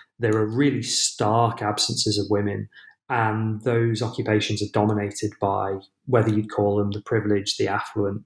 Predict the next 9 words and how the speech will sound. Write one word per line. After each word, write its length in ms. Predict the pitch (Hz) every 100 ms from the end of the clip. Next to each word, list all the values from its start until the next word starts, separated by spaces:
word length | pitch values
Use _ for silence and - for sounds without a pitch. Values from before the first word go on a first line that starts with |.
| _
the 120 | 104
elite, 360 | 98 101 101 - - - -
the 80 | 117
middle 260 | 120 117
class 320 | - 110 101
origin 520 | - 101 104 101 98 104 - _ _ -
individuals. 880 | 131 110 104 101 - 107 - - - 92 - -
Now, 320 | 127 151 -
some, 680 | - - 185 190 190 185 -